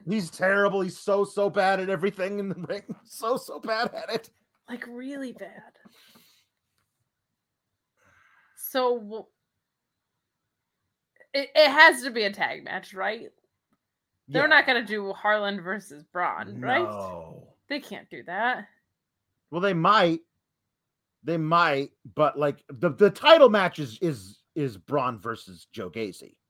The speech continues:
Speaker 2: Okay.
Speaker 1: But un-, but the thing about that, like, now here's the other thing. W W E has a terrible, terrible history of this, of people being kidnapped and then just being out the next week.
Speaker 2: Yeah.
Speaker 1: And,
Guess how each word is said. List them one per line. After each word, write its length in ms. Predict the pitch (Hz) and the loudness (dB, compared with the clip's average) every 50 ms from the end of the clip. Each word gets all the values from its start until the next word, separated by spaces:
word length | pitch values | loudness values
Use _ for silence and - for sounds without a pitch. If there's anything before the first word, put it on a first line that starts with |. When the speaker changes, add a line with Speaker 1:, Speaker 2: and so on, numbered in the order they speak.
| _ _ _ _ | _ _ _ _
Speaker 2:
Okay. 320 | 233 208 - 196 - - - | 0 0 0 -2 -4 -2 2
Speaker 1:
But 180 | - 165 165 - 185 | 2 2 4 4 4
un-, 260 | 185 180 180 - - _ _ _ _ _ | 4 4 4 2 -4 _ _ _ _ _
but 120 | 220 240 | 4 4
the 120 | 269 294 - | 6 4 4
thing 200 | - 294 285 254 | 4 4 4 4
about 220 | 220 226 220 226 | 4 4 4 4
that, 200 | 254 254 220 190 | 4 4 4 4
like, 260 | 185 180 165 - - - - _ _ _ _ _ _ _ _ _ _ _ _ _ _ _ _ _ _ _ _ _ _ _ _ _ _ _ - | 4 2 2 -2 -6 -18 -20 _ _ _ _ _ _ _ _ _ _ _ _ _ _ _ _ _ _ _ _ _ _ _ _ _ _ _ -2
now 180 | 190 208 202 | 2 2 4
here's 160 | 220 233 - | 4 2 2
the 120 | 170 185 180 | 0 2 2
other 140 | 156 139 120 | 2 0 -2
thing. 260 | - - 90 - - _ _ _ _ _ _ _ _ - 107 | -6 -12 -16 -16 -18 _ _ _ _ _ _ _ _ -8 -2
W 200 | - 214 247 254 | 0 0 2 2
W 240 | 247 202 214 202 196 | 0 0 0 -2 -2
E 60 | 180 | -2
has 160 | 160 156 120 | -2 -2 -6
a 60 | 135 | -8
terrible, 800 | - - - - 160 175 180 170 156 131 127 117 104 92 90 - _ _ _ _ _ _ _ _ _ _ _ _ _ _ | -12 -14 -8 -2 0 4 4 4 4 4 2 -2 -4 -4 -8 -12 _ _ _ _ _ _ _ _ _ _ _ _ _ _
terrible 400 | - 175 185 180 160 143 131 123 | -8 -4 -2 0 0 0 -2 -4
history 380 | 120 120 113 - - - - 78 | -6 -8 -12 -14 -16 -18 -16 -16
of 120 | 80 - | -16 -16
this, 340 | - 58 - - - - _ _ _ _ _ _ _ _ _ | -18 -18 -20 -20 -20 -20 _ _ _ _ _ _ _ _ _
of 120 | - - | -10 -6
people 220 | - 185 220 226 175 | -4 -2 -2 -2 0
being 280 | 151 175 160 151 143 | 0 0 0 0 -2
kidnapped 520 | - - 160 156 - 120 117 107 110 - - | -4 -4 -6 -6 -6 -6 -8 -8 -8 -10 -12
and 140 | 120 107 101 | -12 -8 -6
then 180 | - 143 113 | -6 -6 -4
just 280 | - 135 131 95 90 92 | -4 -6 -6 -6 -8 -8
being 280 | 123 131 127 113 113 - - | -6 -6 -6 -6 -8 -10 -6
out 340 | 101 110 123 - - - - _ _ _ _ _ _ _ _ _ _ _ _ _ _ _ _ _ _ _ | -4 -2 -2 -2 -4 -10 -20 _ _ _ _ _ _ _ _ _ _ _ _ _ _ _ _ _ _ _
the 80 | - - | -6 -4
next 300 | 117 135 139 - - - | -4 -4 -6 -6 -10 -8
week. 340 | 117 143 208 - - _ _ _ _ _ _ _ _ - | -8 -8 -8 -8 -14 _ _ _ _ _ _ _ _ 2
Speaker 2:
Yeah. 220 | 359 403 254 - | 4 4 6 4
Speaker 1:
And, 260 | 139 143 139 123 113 | 4 0 -2 -4 -6